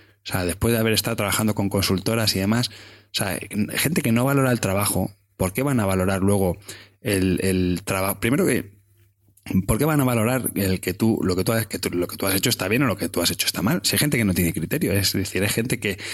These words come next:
que solamente a lo mejor está tomando una decisión a nivel económico y en plan, me gusta o no me gusta.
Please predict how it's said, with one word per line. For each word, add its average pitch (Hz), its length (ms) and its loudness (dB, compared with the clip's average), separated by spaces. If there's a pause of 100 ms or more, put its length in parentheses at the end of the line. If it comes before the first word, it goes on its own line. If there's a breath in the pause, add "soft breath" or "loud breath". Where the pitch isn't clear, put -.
(300 loud breath)
que - 140 -2
solamente 107 360 2
a - 20 2
lo 101 60 2
mejor 104 200 2
está 101 180 -2
tomando 104 460 0 (420 loud breath)
una 113 360 4
decisión 107 500 0
a 95 140 -2
nivel 107 480 2
económico 131 760 2 (380 loud breath)
y 104 100 -2
en 92 120 0
plan, 113 260 0
me 113 140 0
gusta - 400 -2
o 104 80 0
no 107 100 4
me 110 80 4
gusta. - 380 -2